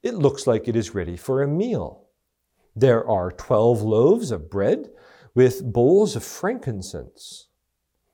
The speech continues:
If this was the Sabbath day, the priest would remove these twelve loaves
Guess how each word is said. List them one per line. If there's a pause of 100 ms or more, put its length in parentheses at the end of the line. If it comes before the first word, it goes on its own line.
(460)
If
this
was
the
Sabbath
day, (680)
the
priest
would (120)
remove
these
twelve
loaves